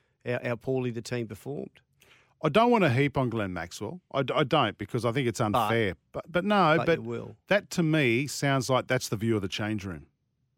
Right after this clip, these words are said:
Speaker 2: I
Speaker 1: I
Speaker 2: mean,
Speaker 1: don't,
Speaker 2: it,
Speaker 1: I, well, I,
Speaker 2: well,
Speaker 1: I,
Speaker 2: look
Speaker 1: I
Speaker 2: at
Speaker 1: don't know we, how we
Speaker 2: even,
Speaker 1: could comment.
Speaker 2: even another player who played against them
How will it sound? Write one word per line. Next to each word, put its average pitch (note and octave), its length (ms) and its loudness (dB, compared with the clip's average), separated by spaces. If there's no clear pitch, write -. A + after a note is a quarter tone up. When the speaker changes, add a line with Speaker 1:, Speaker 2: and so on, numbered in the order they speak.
Speaker 2:
I C#3 40 -2
Speaker 1:
I C3+ 40 2
Speaker 2:
mean, C#3+ 180 2
Speaker 1:
don't, - 240 0
Speaker 2:
it, - 60 -2
Speaker 1:
I, - 20 -4
well, B2 160 -2
I, A#2+ 160 -4
Speaker 2:
well, G#3+ 140 4
Speaker 1:
I, - 20 2
Speaker 2:
look B3 180 2
Speaker 1:
I - 40 0
Speaker 2:
at G3+ 40 0
Speaker 1:
don't C3 140 0
know A2 140 -4
we, G#2+ 160 -10
how G#2 160 -6
we B3 40 2
Speaker 2:
even, B3+ 160 0
Speaker 1:
could - 100 -8
comment. G#2 320 -14
Speaker 2:
even A#3 240 2
another E3 300 4
player D#3 340 0
who B2 80 0
played C#3 280 -2
against B2+ 400 -4
them E2 220 -8